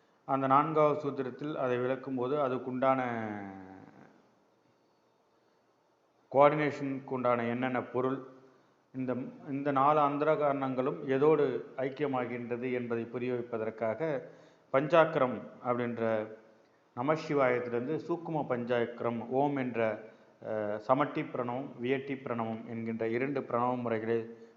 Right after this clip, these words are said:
நமக்கு விளக்கி, அதன் அதிதேவதைகளையும் விளக்கி, அதற்கப்புறம் மும்மலங்கள், இந்த உடல் தோன்றிய பிறகு வரக்கூடிய மும்மலங்கள், உடலோடு சேர்த்து மும்மலங்களை பற்றியும், பதி, பசு, பாசம்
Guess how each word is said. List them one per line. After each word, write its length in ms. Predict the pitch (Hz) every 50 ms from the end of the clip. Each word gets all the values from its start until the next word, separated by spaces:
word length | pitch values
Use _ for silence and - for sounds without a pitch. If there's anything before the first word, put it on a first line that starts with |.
| _ -
நமக்கு 380 | 117 113 113 110 113 110 107
விளக்கி, 500 | 110 117 120 120 123 120 - 127 139 151 - - - - - - - _ -
அதன் 420 | - 127 123 120 123 131 - 135 135
அதிதேவதைகளையும் 920 | 120 127 135 156 147 156 156 147 143 127 127 120 120 117 120 120 120 120 113
விளக்கி, 460 | 113 110 110 - - - 135 143 - - - - - _ _ _ _ _ _ _ -
அதற்கப்புறம் 640 | 127 123 123 120 120 - 120 113 - 135 123 120 117 113 - - - - - - - - - - - - - 135
மும்மலங்கள், 880 | 127 139 156 160 160 151 147 139 143 143 143 135 135 131 120 - - - - - - - - - _ _ _ _ _ _ _ _ _ _ _ _ _ _ _ _ _ _ _ - _ -
இந்த 140 | 131 127 127
உடல் 280 | 127 131 151 151 -
தோன்றிய 320 | - 139 131 127 123 127 120
பிறகு 520 | 120 120 117 117 - 156 170 - - - - - - - _ _
வரக்கூடிய 420 | - 127 123 123 110 123 123 123 120
மும்மலங்கள், 720 | 120 131 135 139 131 131 131 135 139 135 135 139 139 139 - - - 135 131
உடலோடு 460 | 120 120 123 131 131 131 135 135 139
சேர்த்து 420 | 135 - 139 123 117 113 117 120 113
மும்மலங்களை 760 | 117 131 - 131 127 131 127 127 127 131 131 131 131 127 123
பற்றியும், 420 | 127 - 113 - - 135 143 143
பதி, 260 | - 127 120 123 131
பசு, 360 | 120 - - 113 107 - 127 117
பாசம் 480 | - 117 117 110 110 - 117 110 104